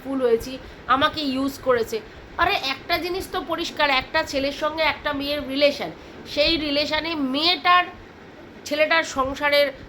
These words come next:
খরচা দিয়েছে, মেয়েটা ছেলেটার হাত খরচ দিয়েছে, মেয়েটা ছেলেটাকে জৈবিক চাহিদা নিবারণ করেছে, তারপরেও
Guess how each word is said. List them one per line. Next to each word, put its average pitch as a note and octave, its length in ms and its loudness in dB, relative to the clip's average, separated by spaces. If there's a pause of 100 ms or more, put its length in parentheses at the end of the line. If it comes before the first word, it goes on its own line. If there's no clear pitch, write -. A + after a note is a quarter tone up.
(160)
খরচা C4 300 0
দিয়েছে, B3+ 520 0 (300)
মেয়েটা E4+ 600 6 (260)
ছেলেটার D4+ 420 2
হাত B3 160 -2 (100)
খরচ C#4+ 240 2
দিয়েছে, A#3+ 480 -2 (260)
মেয়েটা F4 560 4
ছেলেটাকে C#4+ 480 0 (100)
জৈবিক B3+ 400 -4
চাহিদা A#3 320 -2
নিবারণ B3+ 460 0
করেছে, A#3 320 -4 (380)
তারপরেও C#4+ 800 6